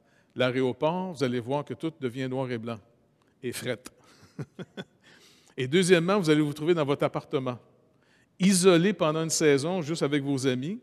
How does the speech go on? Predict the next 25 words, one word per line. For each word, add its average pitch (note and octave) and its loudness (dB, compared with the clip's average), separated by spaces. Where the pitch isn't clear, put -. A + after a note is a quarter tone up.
puis - -20
c'était - -6
même C3 -6
pas - -6
la B2 0
pandémie, A#2+ -10
mais D#3 2
là, F3 2
vous E3 2
avez D3 2
eu G3 2
un D#3 0
effet D3 -2
de B2 -14
groupe. C3 -10
Et G3 0
si - -6
vous D3 -8
pensez G#3 0
que - -4
vous C#3 0
êtes B2+ 0
croyant, D3+ -2
faites - -8
attention, F3 -2